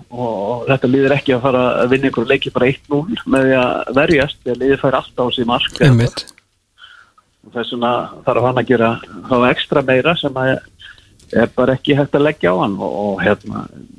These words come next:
Speaker 1: ég held að því einmitt bara að horfa á hann í gær, ég, ég, mér minnir einhvern veginn eins og það nánast eru tólf mínútur liðnu að síðan þegar hann snerti bolta.
Speaker 2: Já, einmitt.
Speaker 1: Og það var bara, þú veist, hann hafði ekki mikinn áhuga að spila um seinna hálfleik, fyrir að reyndar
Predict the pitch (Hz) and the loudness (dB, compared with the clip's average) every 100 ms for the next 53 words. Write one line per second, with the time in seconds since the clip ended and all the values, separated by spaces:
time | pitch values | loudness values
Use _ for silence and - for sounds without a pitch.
0 | - - - 110 107 113 107 98 110 - | -20 -16 -4 2 4 4 2 0 -2 2
1 | 110 107 - - 101 92 117 123 131 127 | 0 0 -8 -2 0 2 0 2 2 2
2 | 117 135 123 104 110 - - - - _ | 2 2 0 2 2 0 -8 -20 -20 _
3 | _ _ _ _ _ _ _ - 107 110 | _ _ _ _ _ _ _ 0 2 4
4 | 110 - 55 50 - 50 113 127 123 139 | 2 0 -2 -2 -4 -2 2 2 2 0
5 | 165 175 156 156 160 151 139 120 113 123 | 2 2 2 2 0 0 0 0 2 2
6 | 127 139 139 147 131 - 151 165 160 156 | 2 0 2 0 -2 -2 0 0 -2 0
7 | 156 180 151 160 165 156 - 131 139 147 | 0 2 0 2 0 0 0 0 0 0
8 | 151 160 147 175 - - - _ _ - | 0 -2 -4 -6 -6 -8 -16 _ _ 0
9 | 127 107 - 139 113 104 - - 120 127 | 4 4 2 0 0 -2 -8 -10 -4 -2
10 | 127 131 131 143 135 139 127 - 139 135 | 0 0 0 0 2 0 -2 -12 -8 -8
11 | - - - - - - 131 135 139 139 | -10 -18 -20 -20 -20 -6 -2 -2 -2 -6
12 | - 139 147 151 - 165 165 - 160 151 | -2 2 2 0 -2 -2 0 0 0 0
13 | 156 147 - 165 160 156 160 170 143 - | 0 0 0 2 2 2 0 0 0 0
14 | 127 110 135 135 139 139 | 0 2 2 2 2 -2